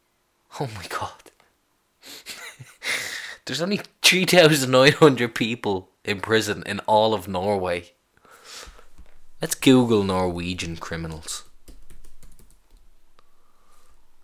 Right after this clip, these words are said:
Norwegian swear words. Well, I'm definitely gonna Google that, and I will come back to that.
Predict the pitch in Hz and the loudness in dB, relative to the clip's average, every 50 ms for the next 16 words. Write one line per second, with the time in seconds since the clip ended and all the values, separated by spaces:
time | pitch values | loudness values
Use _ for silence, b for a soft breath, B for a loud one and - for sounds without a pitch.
0 | - - - - - - - - - 87 87 85 87 92 90 87 87 85 - - | -20 -20 -20 -20 -20 -20 -20 -18 -12 -10 -8 -6 -6 -6 -6 -6 -8 -10 -10 -10
1 | - 87 87 87 82 85 82 85 80 - - 85 85 85 82 85 92 90 - - | -8 -8 -8 -8 -6 -6 -6 -6 -6 -8 -10 -8 -8 -8 -6 -4 -6 -6 -6 -8
2 | 98 92 85 87 82 85 82 85 82 82 82 82 80 82 80 - - 80 82 80 | -10 -8 -8 -8 -8 -10 -10 -10 -10 -10 -10 -8 -6 -6 -6 -6 -8 -8 -8 -10
3 | 78 80 80 80 - - 82 85 85 - - - - 73 78 92 92 | -10 -10 -10 -10 -10 -10 -8 -8 -8 -8 -10 -14 -16 -12 -12 -12 -12